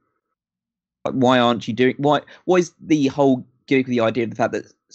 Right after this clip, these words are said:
Naomi is just so reluctant to do anything? Well, she's not reluctant, but, like,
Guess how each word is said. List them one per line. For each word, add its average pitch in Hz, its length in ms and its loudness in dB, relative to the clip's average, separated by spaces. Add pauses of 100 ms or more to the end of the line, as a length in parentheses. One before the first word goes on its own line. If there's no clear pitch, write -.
(300)
Naomi 127 360 0
is 113 80 -6
just - 260 -10
so 117 280 2
reluctant 110 600 -4
to 104 80 -16
do 104 180 -6
anything? 98 380 -10
Well, 151 100 -2
she's 147 160 -10
not 156 140 0
reluctant, 113 440 -4
but, 107 120 -6
like, 104 240 -2